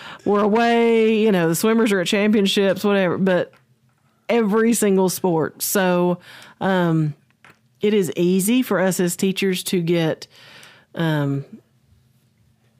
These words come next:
in the weeds, I guess, at this point. This, this is that point that we kinda start getting in the weeds. Uh, make sure that you are taking care of yourself,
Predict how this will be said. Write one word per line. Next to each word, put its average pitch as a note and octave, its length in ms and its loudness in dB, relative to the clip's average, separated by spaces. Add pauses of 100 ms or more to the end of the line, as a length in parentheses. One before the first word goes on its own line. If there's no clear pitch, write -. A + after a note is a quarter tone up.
(320)
in G3+ 140 2
the G3 60 2
weeds, E3 420 2
I D#3 80 -2
guess, D3 420 -4
at E3 160 -4
this D#3 180 -4
point. D3+ 300 -4
This, D#3 180 -4
this F3+ 280 -2
is F#3 140 -2
that F3+ 180 -2
point E3+ 240 0
that E3+ 80 -2
we D#3+ 100 0
kinda D#3+ 240 -2
start D3 260 -4
getting C3+ 180 -2
in C#3 100 -2
the C#3+ 60 -2
weeds. C3 340 -4 (440)
Uh, E3 220 -2
make F#3+ 320 0
sure C4+ 160 -2
that A3 120 0
you F#3+ 160 0
are E3 100 0
taking F3 340 -4
care E3+ 200 -2
of E3 40 0
yourself, F#3+ 640 -2